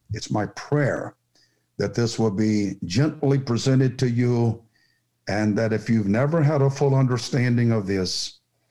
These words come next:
that after today, you will have a complete, total, and clear revelation that Jesus Christ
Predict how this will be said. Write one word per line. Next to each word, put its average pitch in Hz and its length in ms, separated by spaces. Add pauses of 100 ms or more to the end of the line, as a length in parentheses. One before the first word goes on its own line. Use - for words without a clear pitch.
(380)
that 98 160
after 135 340
today, 135 640 (420)
you 107 200
will 117 180
have 113 240
a 95 80
complete, 135 840 (640)
total, 127 640 (180)
and 101 260
clear - 560 (400)
revelation 123 760
that 98 300
Jesus 143 500
Christ - 880